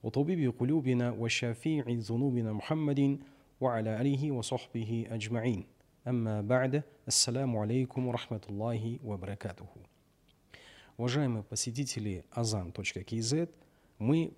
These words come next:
продолжаем отвечать на вопросы, поступившие в чат нашего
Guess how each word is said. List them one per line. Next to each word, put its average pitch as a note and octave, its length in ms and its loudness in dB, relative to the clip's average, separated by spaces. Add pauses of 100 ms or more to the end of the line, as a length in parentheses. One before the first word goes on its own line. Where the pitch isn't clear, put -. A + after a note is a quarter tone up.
продолжаем C3+ 760 2
отвечать D3+ 600 -2
на G#2+ 100 0
вопросы, C#3+ 600 0 (360)
поступившие B2 880 0 (140)
в - 80 -20
чат G#2+ 400 0
нашего G2 640 -2